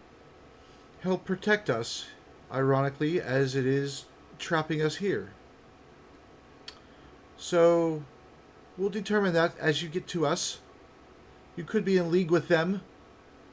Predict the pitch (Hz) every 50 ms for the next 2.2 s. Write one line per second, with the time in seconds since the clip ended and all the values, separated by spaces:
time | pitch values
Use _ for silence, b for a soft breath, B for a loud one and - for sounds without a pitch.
0 | - - - - - - - - - - - - - - - - - - 151 165
1 | 160 147 - 180 175 160 170 185 175 170 156 - - - - 214 208 196 196 -
2 | - - -